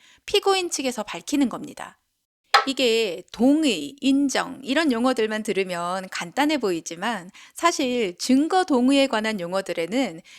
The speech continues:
형사소송법상의 복잡한 법리가 담겨 있기 때문에 법을 모르는 사람이 이해하기에는 상당히 어려운 부분입니다. 그래서 실제로 형사법정에 가보면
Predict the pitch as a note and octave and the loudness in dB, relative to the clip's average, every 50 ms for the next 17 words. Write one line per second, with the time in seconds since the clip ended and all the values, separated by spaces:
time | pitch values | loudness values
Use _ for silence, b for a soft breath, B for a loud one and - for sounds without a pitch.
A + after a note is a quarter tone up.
0 | B B - F#4+ G4 G#4 G4+ A4+ G#4 G#4 F#4 F4+ F#4 F4 E4+ - D4 - - C4 | B B -6 -6 -4 0 0 0 2 2 0 0 0 -2 -2 -4 -6 -4 -2 -4
1 | A#3+ A3+ G3+ F3+ F3 F3+ G3 G3 G3 - A3+ A3+ - - F4 E4+ - F4 D#4 D4 | -2 -2 -2 -4 -2 -2 -4 -4 -4 -6 -8 -6 -2 -2 -2 2 2 2 2 2
2 | C4+ G3+ G3+ G#3 G#3+ - - - - - E3+ - A3 A3+ A3 - - G3+ - G3 | 0 0 0 -2 -2 -2 -2 -4 -4 -8 -2 0 0 0 0 -2 -8 -8 -4 -4
3 | F#3+ F3+ F3+ F#3+ B3 C#4+ C4 F#3+ E3+ F#3+ B B B B B B - - G#3+ A3 | -4 -4 -4 -2 0 0 0 -2 -4 -12 B B B B B B -2 0 0 2
4 | E4 E4+ D#4 A3 G3 G3 G3+ B3+ D4+ E4 E4 D#4+ E4 D#4+ C#4+ C4+ C4 B3+ B3+ A3+ | 2 0 0 2 0 0 0 0 0 -2 -2 -2 -2 0 0 2 2 0 0 -2
5 | F#3 F3+ A3 A#3 C4 C4+ C4 A#3+ B3 - A#3 A3 G#3+ A3 A#3+ - D4 E4+ F4 E4+ | -2 -2 0 0 2 2 0 -2 -4 -6 -8 -8 -8 -8 -10 -8 -8 -8 -4 -4
6 | F4 E4+ D#4+ C#4 F#3+ E3 E3+ G3 C4 D4 C4+ B3+ G#3+ F3 E3+ - - - - - | -2 -2 0 0 0 0 0 2 2 2 2 0 -2 -6 -10 -12 -12 -14 -16 -16
7 | - - D#3 E3 G3+ _ B B B B B B B B - C4+ C#4+ D4 - D4 | -14 -14 -14 -14 -16 _ B B B B B B B B -6 -4 -2 -2 0 0
8 | C#4 C#4 - E4+ E4+ E4 - D4+ D4 C#4 C4+ C#4 C#4+ E4 E4+ - D#4+ D#4+ G#3+ - | 0 0 0 -2 -4 -2 -2 -2 -2 0 0 0 0 0 0 0 0 0 -2 -6
9 | - - D4+ G3+ G3+ G3 - - - - F3 F3 G#3+ C#4 D4+ C4 F#3 F3 F#3 | -6 -8 -8 -8 -8 -10 -10 -10 -8 -8 -6 -2 -2 0 0 0 -2 -6 -12